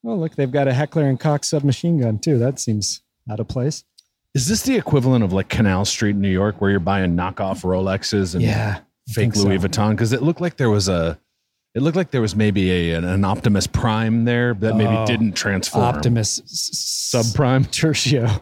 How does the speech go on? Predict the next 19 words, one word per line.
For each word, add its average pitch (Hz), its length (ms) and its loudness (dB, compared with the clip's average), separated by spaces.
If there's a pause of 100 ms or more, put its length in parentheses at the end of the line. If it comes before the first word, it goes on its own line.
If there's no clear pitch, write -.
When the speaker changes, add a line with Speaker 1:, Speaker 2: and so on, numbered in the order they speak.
(100)
Speaker 1:
<laughs> - 760 -4
Um, 127 360 2 (680)
and 165 240 0 (920)
let 175 100 0
me 190 80 2
tell 175 160 0
you 151 80 2
another 143 480 0
story 123 400 0
along 120 300 0
those 113 180 -2
lines. 107 360 -2
Speaker 2:
Okay. 123 300 4
Speaker 1:
My 139 100 0
buddy 135 440 0 (220)
Kenny 139 240 2
Pittenger 123 520 0
and 110 100 2
I 113 280 0